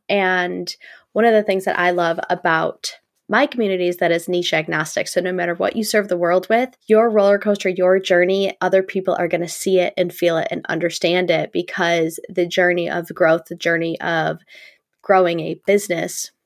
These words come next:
is pretty similar no matter what it is that you are selling. And so ideation, coming up with and capturing and expounding upon ideas is something that tends to be, like I said, a universal struggle. So by the end of this episode, you're gonna understand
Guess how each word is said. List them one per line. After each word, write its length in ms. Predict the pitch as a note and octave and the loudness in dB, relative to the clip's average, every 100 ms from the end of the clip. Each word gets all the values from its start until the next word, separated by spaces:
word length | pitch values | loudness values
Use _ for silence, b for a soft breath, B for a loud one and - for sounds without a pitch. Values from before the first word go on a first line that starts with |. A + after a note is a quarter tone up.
| _ | _
is 240 | A#3+ C#4 - | 0 0 -2
pretty 340 | - D4 D4+ | -6 -2 -2
similar 480 | - D#4+ D4 G3+ F3+ | 0 0 2 2 2
no 100 | G#3 | 2
matter 340 | G#3 G#3 G#3 | 2 2 2
what 140 | F#3+ F3+ | 0 -2
it 120 | F3 | -2
is 160 | E3 | -2
that 120 | E3+ - | -4 -4
you 140 | F3 | -6
are 200 | - E3+ | -4 -6
selling. 440 | - E3+ D#3 D3+ | -4 -4 -4 -6
And 220 | - F3 E3 | -6 -8 -4
so 420 | F3+ E3 D#3+ D#3+ E3 | -2 0 -2 -4 -4
ideation, 720 | E3 E3+ F#3 A#3 - G#3 G#3 | -6 0 2 2 2 0 0
coming 320 | - D#3+ D#3+ - | -6 -8 -8 -6
up 200 | G3 G#3 | -6 0
with 320 | G3 G3 - - | 2 0 -4 -8
and 240 | E3 D#3+ E3 | -6 -6 -6
capturing 720 | - G#3 - G3+ F#3+ F3+ - | -4 -4 0 0 2 0 -4
and 300 | E3+ E3 E3 | -4 -4 -6
expounding 480 | - - F#3+ F#3 F3+ | -10 -2 0 2 -2
upon 460 | F#3 E3+ E3 D#3+ - | -4 -4 -4 -4 -6
ideas 480 | F#3 F3+ F#3+ F3 F3 | -4 -2 2 2 2
is 180 | - E3+ | -4 -6
something 540 | F3 E3 E3+ E3+ F3 - | -4 -4 -4 -6 -6 -2
that 460 | D#3 D3+ - - - | 0 0 -2 -8 -18
tends 380 | - G3 F#3 F3+ | -8 -2 -2 -2
to 120 | - | -8
be, 440 | F#3+ F#3 E3 E3 E3 | -6 -4 -2 -2 -4
like 180 | - D#3+ | -6 -8
I 20 | |
said, 200 | E3+ E3 | -6 -4
a 40 | D#3+ | -2
universal 920 | E3+ G#3 A3+ F#3+ F#3 - D#3+ D#3 E3+ - | -2 -2 0 0 -2 -2 -2 -2 -6 -10
struggle. 640 | - - F3+ D#3+ - G#3+ - _ | -10 2 2 2 -2 -6 -10 _
So 480 | - G#3 F3+ F3 E3 | 0 2 4 2 2
by 140 | G3+ | 0
the 100 | B3+ | 2
end 160 | B3+ B3 | 0 0
of 60 | |
this 160 | B3 A#3+ | -2 -2
episode, 480 | F#3+ G3+ G3 F3+ F#3 | -2 -2 -4 -4 -2
you're 140 | F#3 | -2
gonna 160 | F#3 F3+ | -2 -2
understand 840 | F3 F#3 F#3 F#3+ F#3+ E3+ E3 E3 | -2 -4 -4 -2 -2 -2 -4 -8